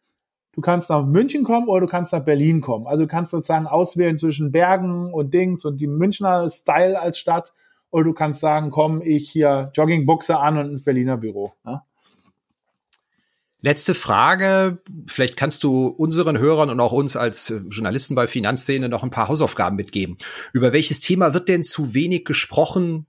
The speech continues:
Speaker 2: geschrieben? Welcher Trend ist unterschätzt? Gibt's da überhaupt noch was Unterbeleuchtetes in der Fintech- oder Robo-Welt, was so vielleicht dein Leib- und Magenthema ist, wo du denkst, "Oh Mensch, da haben die Leute die Dimension noch nicht verstanden, was da passiert"? Gibt's da was?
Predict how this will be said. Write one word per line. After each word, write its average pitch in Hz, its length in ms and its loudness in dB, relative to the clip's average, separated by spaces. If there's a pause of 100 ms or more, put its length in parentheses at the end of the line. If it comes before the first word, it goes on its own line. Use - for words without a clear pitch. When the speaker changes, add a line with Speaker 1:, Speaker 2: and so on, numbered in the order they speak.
Speaker 2:
geschrieben? 156 840 0
Welcher 135 340 0
Trend 147 380 -2
ist 131 220 -4
unterschätzt? 131 540 -2
Gibt's - 200 -2
da 180 100 4
überhaupt 151 340 0
noch 175 160 -2
was - 240 -2 (300)
Unterbeleuchtetes 160 960 2
in 139 100 -2
der 123 140 2
Fintech- 151 420 -2
oder 135 380 0 (180)
Robo-Welt, 151 640 2
was 123 140 -2
so 123 80 -4
vielleicht 117 320 -2
dein 120 140 2
Leib- 131 260 0
und 123 80 -2
Magenthema 127 500 2
ist, 120 140 -2
wo 135 40 -4
du 127 60 0
denkst, 120 300 -2
"Oh 110 140 0
Mensch, 117 340 -2
da 98 120 2
haben 131 140 -2
die 127 120 -4
Leute 127 340 2
die 123 100 -4
Dimension 120 500 2
noch 151 140 2
nicht 143 160 -2
verstanden, 156 800 -2
was - 160 0
da 101 140 2
passiert"? 151 520 -6
Gibt's - 200 -6
da 214 120 0
was? 233 300 -4